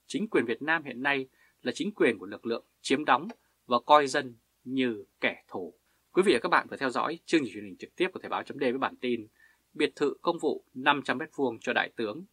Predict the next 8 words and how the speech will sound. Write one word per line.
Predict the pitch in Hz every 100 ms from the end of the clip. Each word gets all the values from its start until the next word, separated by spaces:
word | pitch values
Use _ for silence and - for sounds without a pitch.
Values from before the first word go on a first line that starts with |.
| _ _ _ -
Thủ | - 131
tướng | 151 185 269 _ -
coi | 147
Bác | 165 -
Hồ | 135 98 82 _ -
như | 123 113 92 -
chết | 123 131
rồi. | - 104